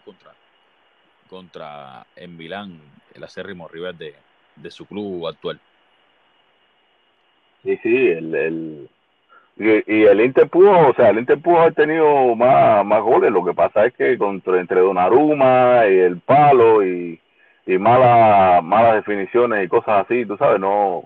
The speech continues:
Speaker 2: no se hizo peor el, el marcador para el Milan, pero
Speaker 1: Sí, bueno, y que ya, que ya de por sí no fue muy bueno, que digamos, para ellos.
Speaker 2: Ajá. No, el hecho de perder ya, eh, contra ese rival ya de por sí es bastante malo, ¿no? Y peor es si te hubiesen, si te golean o algo así.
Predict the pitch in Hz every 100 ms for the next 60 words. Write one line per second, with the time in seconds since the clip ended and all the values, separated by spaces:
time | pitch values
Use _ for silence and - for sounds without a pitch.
0 | _ - 95 - 104 107 107 95 98 107
1 | 90 85 - 90 87 85 85 95 101 85
2 | 78 95 123 67 78 78 - - _ _
3 | - 110 127 98 80 82 95 95 110 120
4 | 98 98 113 107 104 120 117 101 113 107
5 | 110 113 98 92 101 98 _ _ _ 87
6 | 90 95 95 107 - _ - 139 131 104
7 | 104 120 156 156 170 151 147 165 156 165
8 | 156 156 151 147 139 117 104 113 107 113
9 | 123 135 127 127 131 135 123 120 120 110
10 | 101 92 120 110 98 110 107 92 104 90
11 | 90 131 95 92 92 101 117 127 135 120
12 | 120 123 120 101 90 _ _ _ _ 95
13 | 101 98 101 135 120 98 104 104 92 117